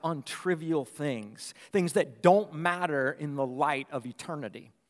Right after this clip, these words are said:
But if we want to live a life of real purpose, we need to step back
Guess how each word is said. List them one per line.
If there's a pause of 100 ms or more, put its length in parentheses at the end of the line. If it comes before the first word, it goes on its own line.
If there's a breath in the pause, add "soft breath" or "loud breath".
(500)
But
if
we
want
to
live
a
life
of
real
purpose, (160 soft breath)
we
need
to
step
back